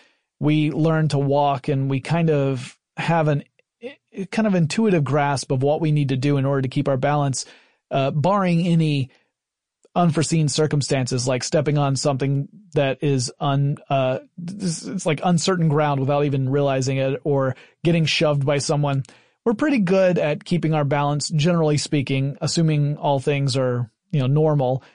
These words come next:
But a robot has to think, air quotes, think, about how to do this.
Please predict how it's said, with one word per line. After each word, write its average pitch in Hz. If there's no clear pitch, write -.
But 196
a -
robot 269
has 196
to 165
think, 165
air 160
quotes, 143
think, -
about 139
how 143
to 135
do 127
this. 110